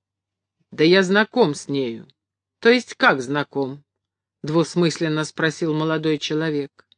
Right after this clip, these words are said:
Горбун стиснул зубы и с запальчивостью отвечал: «Ну, как бы вы были знакомы со своей невестой». «Что такое?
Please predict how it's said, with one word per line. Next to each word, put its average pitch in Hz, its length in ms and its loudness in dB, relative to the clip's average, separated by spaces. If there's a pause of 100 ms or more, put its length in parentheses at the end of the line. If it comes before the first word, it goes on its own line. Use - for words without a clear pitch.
(840)
Горбун 226 420 4
стиснул 190 560 0
зубы 240 460 0 (480)
и 202 120 6
с 180 60 4
запальчивостью 208 1080 0
отвечал: 147 640 -4 (920)
«Ну, 240 500 2 (640)
как 220 280 4
бы 190 160 6
вы 190 140 8
были 190 240 8
знакомы 170 580 0
со 170 140 -8
своей 160 440 2
невестой». 131 840 -2 (720)
«Что - 580 -4
такое? 180 840 -6